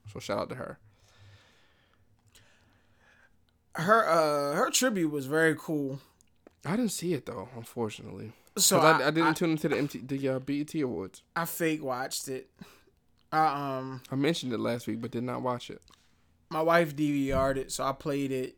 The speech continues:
Speaker 2: and skimmed through it.
Speaker 1: Oh, that's
Speaker 2: Watched
Speaker 1: dope.
Speaker 2: a couple,
Speaker 1: That's dope.
Speaker 2: watched a
Speaker 1: That's
Speaker 2: couple
Speaker 1: dope.
Speaker 2: performances. Uh, but yeah, Mary J's tribute was, was definitely dope. And kinda what you were saying,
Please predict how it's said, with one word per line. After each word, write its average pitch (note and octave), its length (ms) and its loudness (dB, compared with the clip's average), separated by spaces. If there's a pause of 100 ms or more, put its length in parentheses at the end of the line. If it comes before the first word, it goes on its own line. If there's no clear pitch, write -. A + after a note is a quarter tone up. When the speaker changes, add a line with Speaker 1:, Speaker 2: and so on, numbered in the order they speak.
Speaker 2:
and A#2+ 340 -12
skimmed B2+ 460 -4
through B2 220 -6
it. B2 60 -6
Speaker 1:
Oh, A#2 40 -6
that's - 120 -4
Speaker 2:
Watched B2 200 -2
Speaker 1:
dope. - 80 -6
Speaker 2:
a - 40 -8
couple, C#3 260 -4
Speaker 1:
That's C#3 140 -6
dope. - 120 -12
Speaker 2:
watched D3+ 160 -4
a - 40 -4
Speaker 1:
That's D3 80 -8
Speaker 2:
couple C#3 260 -4
Speaker 1:
dope. C3 80 -10
Speaker 2:
performances. C3+ 840 -8 (920)
Uh, A2 1300 -6 (1600)
but C#3 120 -4
yeah, C3+ 220 -2
Mary E3 280 4
J's D#3 360 -2
tribute C#3 400 -4
was, B2+ 220 -10 (260)
was C3 140 -10
definitely C3+ 500 -4
dope. A#2 360 -10 (420)
And D3+ 80 -6
kinda F#3 260 4
what E3+ 160 2
you D#3 60 -2
were D3 60 -2
saying, D3 380 -2